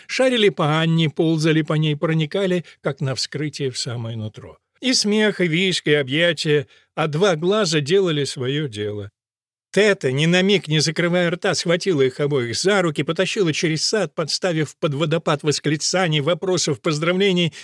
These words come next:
и продолжая посылать из-под ресниц быстрые колючие взгляды в спотыкавшуюся Анну. Всё семейство поджидало их в гостиной. Настоящий трибунал, Савалита. Все были там, даже Попея, даже Керн, невеста Чиспаса. Все собрались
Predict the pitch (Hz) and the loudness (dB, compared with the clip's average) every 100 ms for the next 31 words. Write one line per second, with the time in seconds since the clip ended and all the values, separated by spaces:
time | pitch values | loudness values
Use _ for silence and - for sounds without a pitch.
0 | - 233 220 233 196 202 180 175 190 147 | -8 -6 -2 0 2 2 2 0 0 0
1 | - 143 143 170 139 131 - 143 139 156 | -2 -4 -4 -4 -4 -6 -6 -6 -4 -2
2 | 170 120 110 170 131 139 113 139 131 113 | -2 -4 -4 -4 -4 -6 -6 -4 -4 -2
3 | 131 123 170 202 185 - - 113 107 123 | -4 -2 -2 0 -2 -4 -6 -10 -10 -8
4 | 127 - 117 110 - 117 127 104 85 - | -8 -6 -6 -6 -8 -8 -8 -8 -10 -18
5 | _ _ - 311 - 220 196 233 214 - | _ _ 0 2 4 4 4 4 2 4
6 | 190 170 180 139 170 208 175 160 139 147 | 4 4 2 2 2 2 2 2 0 0
7 | - 143 135 123 120 110 - - 110 - | -2 -2 0 -2 -2 -4 -6 -4 -2 -2
8 | 123 117 143 170 - 160 143 156 147 151 | -2 0 2 2 0 -2 -4 -2 -2 0
9 | 147 147 135 104 - 107 104 92 - 95 | -2 -2 -2 -4 -4 -4 -6 -8 -14 -20
10 | - - - 202 165 180 165 151 170 143 | -18 -12 0 2 4 4 2 2 0 -2
11 | - _ - 151 165 156 180 151 180 156 | -6 _ -2 2 2 2 0 0 2 2
12 | 110 101 143 147 156 - 160 131 110 - | 2 -2 -2 0 -2 0 0 0 -2 -10
13 | - - 180 180 160 - 170 - 185 143 | -12 2 4 4 2 0 -2 -2 -2 -2
14 | - 110 120 - 214 196 214 180 180 175 | -4 -2 -2 2 4 4 4 4 2 2
15 | 214 214 - | 0 -2 -6